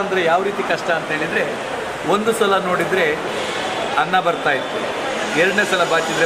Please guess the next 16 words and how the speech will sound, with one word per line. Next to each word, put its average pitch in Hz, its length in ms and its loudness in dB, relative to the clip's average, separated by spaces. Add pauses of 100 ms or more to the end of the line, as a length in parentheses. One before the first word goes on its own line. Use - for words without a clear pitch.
ಬರೀ 156 200 2
ಅನ್ನದ 151 240 0 (100)
ತಿಳಿ 156 260 2
ಇರ್ತಾ 127 240 0
ಇತ್ತು. - 160 -2 (680)
ಅಂಥ 151 140 -2 (140)
ಕಷ್ಟದ 147 340 -2 (120)
ದಿನ. 117 100 -2 (1200)
ಒಂದು 180 140 0 (100)
ಐದು 214 240 0
ಕಿಲೋಮೀಟ್ರ್ 190 480 0
ದೂರ, 170 120 2 (160)
ಐದು 175 220 -2
ಮೈಲಿ 170 260 0 (140)
ಕಿಲೋಮೀಟರ್ 170 500 2 (380)
ಚಪ್ಪಲಿ 226 300 2